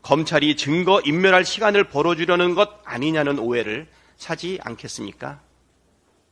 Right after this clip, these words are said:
정부가 지역화폐 예산 전액 삭감을 재추진한다고 합니다. 가뜩이나 경기도 나쁜데 자영업자들의 어려움을 덜어주지는 못할 망정 부담만 지우겠다는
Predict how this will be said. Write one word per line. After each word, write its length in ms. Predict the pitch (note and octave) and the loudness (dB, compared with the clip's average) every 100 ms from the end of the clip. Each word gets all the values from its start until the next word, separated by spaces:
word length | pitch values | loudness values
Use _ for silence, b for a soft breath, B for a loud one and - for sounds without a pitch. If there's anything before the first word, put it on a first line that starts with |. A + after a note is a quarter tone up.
| _ _ _ _ _ _ _ | _ _ _ _ _ _ _
정부가 580 | - E3+ A3 G#3 F3+ G#3 | 2 4 6 8 10 10
지역화폐 680 | - F#3 G#3+ A3 - A3 F3+ | 8 8 8 6 4 4 6
예산 400 | E3+ E3+ G3 F3+ | 6 6 2 2
전액 300 | - E3 G3+ | 2 4 4
삭감을 420 | G3 - F3+ E3+ | 2 2 2 2
재추진한다고 800 | - C#3+ - G3 F3+ D#3+ C#3+ E3 | 0 -6 -6 -4 -2 0 0 0
합니다. 400 | B2 G#2+ - - _ _ _ _ _ _ _ | -4 -6 -12 -16 _ _ _ _ _ _ _
가뜩이나 560 | - C#3 F#3 E3+ F3 F3 | 0 2 4 6 8 8
경기도 600 | C#3+ D3+ E3+ F#3 G3+ F#3+ | 6 4 4 6 6 6
나쁜데 680 | - - F3+ C3+ B2 F3+ - b b | -2 -2 -2 0 0 -2 -10 b b
자영업자들의 720 | - - D3+ G#3 G3+ G#3+ G3 G#3 | -8 4 6 6 8 6 8 10
어려움을 440 | F3+ F3+ F3+ F#3 | 10 8 8 6
덜어주지는 680 | - C#3 E3+ D#3+ D3+ D#3 D#3 | 4 2 2 2 0 0 -2
못할 360 | C3+ D3 F3 E3 | -6 -4 -4 -2
망정 520 | C3+ A#2 G#2+ A#2+ F3 b b b | -2 -4 -6 -8 -14 b b b
부담만 580 | - D#3+ F#3+ G3 G3+ G#3 | -2 6 8 8 6 6
지우겠다는 800 | - E3 E3+ D#3+ - C3 C3 D#3+ | 2 4 4 4 4 2 2 -4